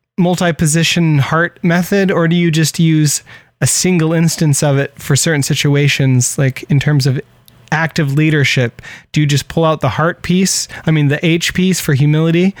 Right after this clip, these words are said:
for a moment, or do you run through all,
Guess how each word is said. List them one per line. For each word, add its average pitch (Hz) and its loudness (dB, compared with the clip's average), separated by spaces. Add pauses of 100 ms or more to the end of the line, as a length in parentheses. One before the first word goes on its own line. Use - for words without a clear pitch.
(140)
for 180 -2
a 175 0
moment, 190 0 (480)
or 160 2
do 156 0
you 151 2 (480)
run 160 2
through 156 0
all, 151 0